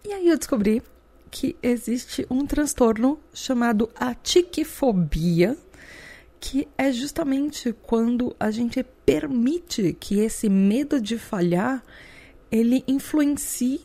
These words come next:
na nossa vida e pare, congele a gente, é, de conseguir objetivos e de ir atrás das coisas, ou às vezes só de tentar.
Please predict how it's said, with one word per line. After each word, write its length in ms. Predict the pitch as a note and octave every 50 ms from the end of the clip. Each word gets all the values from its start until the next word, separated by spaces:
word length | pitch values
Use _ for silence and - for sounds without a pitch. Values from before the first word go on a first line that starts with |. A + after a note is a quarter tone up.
| -
na 180 | B3+ A#3 B3 B3
nossa 440 | A#3+ A#3+ B3 C4 - - - A#3 G#3
vida 520 | G3 F#3+ B3 C#4 D4 B3 A3 G3 F#3 G3 -
e 240 | - B3 B3+ A#3+ - - -
pare, 440 | - C4+ C4+ C4+ C4+ A#3+ G3 E3+ -
congele 800 | - - A3 A#3 A#3+ B3+ A#3+ G#3 F3+ F#3 G3+ A3+ B3 B3 A#3+ G3+
a 80 | F3+
gente, 520 | F#3 E3+ F#3 F3 G3+ A#3 A#3 - - C4+ C4+ - - - - - - - - -
é, 480 | - G#3+ G#3+ G3+ G3+ G3 G3+ G3+ G3+ - - -
de 320 | G3+ - - B3 C4 A#3+ - - -
conseguir 680 | - - C4 C#4 C4+ - - - C#4+ A3+ G3+ G#3 A3+ A3
objetivos 1080 | G3+ F3+ F#3 - C#4 C4+ - - B3+ B3+ A#3+ A3 G#3 A3 A#3 A#3 A#3 A3+ A3+ A3 G#3
e 80 | A3+ G#3+
de 160 | F#3+ F#3+ A3
ir 220 | A3 A3+ B3 C#4
atrás 420 | C4+ B3 A#3 - - A3+ G#3+ G#3 G3
das 220 | - A3+ G#3+ -
coisas, 580 | - - B3 A#3+ A#3+ A#3 A#3 A#3 G#3+ A3+ A3 A3
ou 80 | A#3+
às 120 | B3 A#3 A#3
vezes 360 | C4 B3 - A#3+ - - - - - -
só 220 | - - - C#4
de 180 | B3 A3+ C4+ C4
tentar. 640 | - - - C#4 D4+ D#4 D#4 - C#4 A#3+ A3+ - -